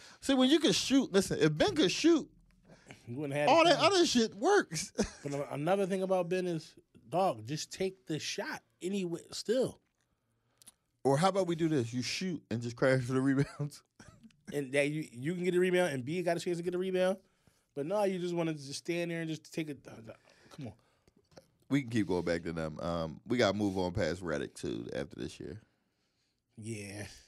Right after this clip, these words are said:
Speaker 1: It, it's time.
Speaker 2: You
Speaker 1: We
Speaker 2: think
Speaker 1: need.
Speaker 2: so?
Speaker 1: I, I'm not mad at Redick, but we need a solidified two-way. With,
Speaker 2: We
Speaker 1: with
Speaker 2: need
Speaker 1: this,
Speaker 2: a, we need a,
Speaker 1: uh,
Speaker 2: see, we don't have a, a traditional backcourt, yo.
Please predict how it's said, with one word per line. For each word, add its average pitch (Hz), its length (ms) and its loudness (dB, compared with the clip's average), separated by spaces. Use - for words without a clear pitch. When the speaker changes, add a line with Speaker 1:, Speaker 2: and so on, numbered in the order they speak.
Speaker 1:
It, 78 220 -2
it's - 180 -6
time. 80 380 -2
Speaker 2:
You 67 60 -4
Speaker 1:
We 196 120 0
Speaker 2:
think - 60 -2
Speaker 1:
need. - 40 0
Speaker 2:
so? 262 180 2
Speaker 1:
I, 139 100 2
I'm 131 160 0
not 147 200 2
mad 131 280 4
at 120 80 2
Redick, 104 400 2
but 113 120 2
we 127 120 4
need 123 160 0
a 104 80 2
solidified 95 800 0
two-way. 107 500 0
With, 135 280 2
Speaker 2:
We 143 100 2
Speaker 1:
with - 80 2
Speaker 2:
need - 60 8
Speaker 1:
this, 170 200 4
Speaker 2:
a, - 160 -12
we 185 60 -2
need 202 160 2
a, 160 180 0
Speaker 1:
uh, 110 80 4
Speaker 2:
see, - 180 -6
we 285 120 2
don't 277 200 0
have 233 160 0
a, 165 120 -2
a 127 80 -10
traditional 131 640 -8
backcourt, 117 640 -10
yo. 95 80 -18